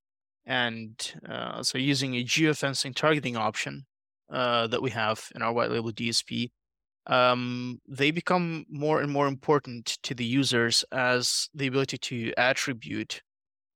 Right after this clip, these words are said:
grows a little slow, right? They would need that performance and they have to get it somewhere. If they don't have a clear way of understanding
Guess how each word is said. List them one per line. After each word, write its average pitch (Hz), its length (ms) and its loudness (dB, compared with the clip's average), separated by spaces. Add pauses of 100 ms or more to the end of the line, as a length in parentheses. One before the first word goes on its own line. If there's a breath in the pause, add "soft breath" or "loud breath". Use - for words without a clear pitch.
grows 117 580 2
a 131 40 -4
little 113 360 2
slow, 123 640 2 (260)
right? 127 260 -6 (120)
They 127 200 4
would 135 300 -2 (220)
need 160 360 0
that 123 200 4
performance 113 640 -4
and 120 160 -4
they 120 80 4
have 131 180 -2
to - 80 -8
get 117 200 -2
it 117 40 -6
somewhere. 123 460 -4
If - 80 -6
they 135 80 4
don't 165 140 4
have 143 280 2 (460)
a 143 80 -8
clear 160 340 4
way 131 260 4
of 117 140 0
understanding 120 840 -2